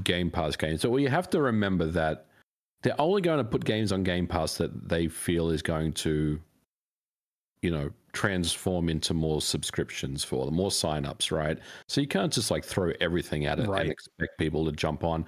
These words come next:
Speaker 1: But if you do offer, let's say, some type of Spider-Man collection where you've got a whole bunch of legacy Spider-Man,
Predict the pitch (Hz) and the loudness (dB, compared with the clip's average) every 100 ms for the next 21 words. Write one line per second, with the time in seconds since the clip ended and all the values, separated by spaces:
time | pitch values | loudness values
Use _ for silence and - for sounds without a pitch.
0 | - - - 139 139 151 131 151 156 - | -8 -14 -2 0 0 0 2 2 2 2
1 | 107 - 101 98 - - 92 87 85 82 | 0 2 2 2 0 2 2 4 2 0
2 | - - 95 92 87 85 78 - 87 90 | -4 -2 0 0 0 -2 -2 0 2 2
3 | 92 92 90 87 78 82 85 - 90 87 | 2 0 0 0 0 0 0 0 0 0
4 | 85 78 78 80 80 76 87 - 90 87 | 2 0 0 -2 -2 0 0 0 -2 -2
5 | 85 82 92 90 90 - 90 104 98 90 | -2 -2 -2 -4 -4 -4 -4 -2 -4 -6